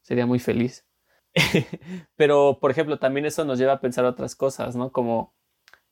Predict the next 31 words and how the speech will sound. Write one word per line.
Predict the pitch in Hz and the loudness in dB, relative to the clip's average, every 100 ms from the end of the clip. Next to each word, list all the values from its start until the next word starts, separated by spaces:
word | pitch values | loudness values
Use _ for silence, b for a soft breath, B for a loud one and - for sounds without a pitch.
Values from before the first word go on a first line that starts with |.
| _ | _
¿qué | - | 2
va | 139 | 4
a | 139 | 4
pasar | 139 135 135 131 | 0 -2 0 0
cuando, | - 131 131 120 117 117 117 131 _ _ _ | 0 0 0 0 2 2 0 -4 _ _ _
cuando | 135 120 117 120 117 | 0 2 2 -2 -2
ciertas | 117 135 127 131 - | 0 0 0 -2 -4
personas | 123 117 131 127 127 - | -6 -2 0 0 -2 -2
tengan | 123 123 120 117 - - | -4 0 0 -2 -6 -4
más | 120 120 | -2 -2
capacidades | - 120 139 - 120 113 117 - | -2 -4 -4 -2 0 2 0 -2
que | 117 | -2
otras | 107 117 | 0 -4
personas, | - 110 123 117 131 _ _ _ _ _ - | -2 -4 -2 -2 -4 _ _ _ _ _ -16
¿no? | 202 185 _ _ _ _ | -14 -16 _ _ _ _
Ya | - 120 | -2 0
sea | - 123 117 | 2 2 2
a | 117 | 0
nivel | 113 113 113 | -2 -2 0
de | 113 | -2
hardware | - 131 127 120 120 120 | 0 0 2 0 -2 0
o | 120 | -2
a | |
nivel | 107 - 117 113 | -6 -4 -4 -2
de | |
software | 120 135 123 - 113 113 | -4 -2 -2 -4 -4 -2
o | 110 | -4
de | 110 | -6
capacidad | - 110 123 120 113 | -8 -8 -4 0 2
de | 117 | 0
procesamiento | - - - 113 120 131 123 117 120 | -4 -12 -8 -2 0 0 0 0 0